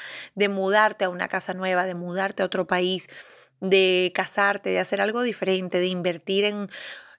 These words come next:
en algo específico, de que tu negocio esté en un cierto nivel,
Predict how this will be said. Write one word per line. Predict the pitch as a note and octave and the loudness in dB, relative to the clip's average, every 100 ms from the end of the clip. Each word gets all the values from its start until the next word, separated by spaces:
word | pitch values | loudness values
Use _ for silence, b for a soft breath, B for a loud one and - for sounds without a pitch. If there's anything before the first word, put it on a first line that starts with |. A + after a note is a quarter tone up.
| - | -2
en | G3 | 4
algo | G3 G3 G3+ G#3 | 6 6 4 0
específico, | G3+ G3 - A3+ G#3 - E3 b - | -2 -8 -6 -6 -6 -6 -6 b -6
de | F3+ | -2
que | F#3+ | 0
tu | G3 | -2
negocio | F3+ F3+ F3+ A3+ | -2 -2 -2 -4
esté | G3 | -6
en | A3 | -8
un | G#3+ | -6
cierto | - G#3+ G3+ G#3+ | -4 -6 -4 -6
nivel, | F#3+ F#3+ G#3 F3 | -4 -2 -2 -4